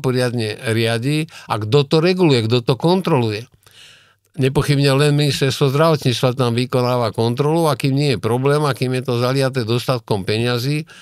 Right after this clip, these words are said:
tak to kvázi akože veľmi dobre funguje. Dnes vieme na makre, že české zdravotníctvo disponuje na hlavu o štvrtinu väčšími zdrojmi ako slovenské. To už nie je tak málo peňazí. A tiež vieme,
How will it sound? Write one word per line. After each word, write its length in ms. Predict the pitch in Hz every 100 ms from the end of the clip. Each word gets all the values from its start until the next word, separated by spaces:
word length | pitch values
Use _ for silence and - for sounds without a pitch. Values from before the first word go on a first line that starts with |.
| - _ _
tak 160 | 113 113
to 160 | 131
kvázi 480 | 113 117 113 117 -
akože 400 | 113 110 123 123
veľmi 240 | 117 120
dobre 320 | 113 117 117 113
funguje. 400 | 123 123 113 101 - - - -
Dnes 340 | - 110 139 113
vieme 640 | 107 117 127 139 160 160 _ _ _
na 160 | 120 117
makre, 640 | 131 135 151 147 156 139 -
že 540 | - 113 117 117 110 - - - 127
české 420 | - 139 135 131
zdravotníctvo 640 | 117 131 127 131 117 135
disponuje 560 | 110 123 - 131 127 123
na 140 | 120 104
hlavu 320 | 120 131 127
o 80 | 110
štvrtinu 560 | - 143 143 147 135
väčšími 480 | 113 127 - 131 120
zdrojmi 320 | 110 117 123
ako 240 | 120 117 131
slovenské. 720 | - 170 190 131 - 107 - _ _ - - - _ _
To 160 | 117
už 240 | 107 120 113
nie 180 | 156 190
je 40 |
tak 220 | 160 123 110
málo 340 | 110 113 107
peňazí. 540 | 110 110 107 101 98 -
A 80 |
tiež 380 | 107 - 135 110
vieme, 560 | 104 98 104 123 165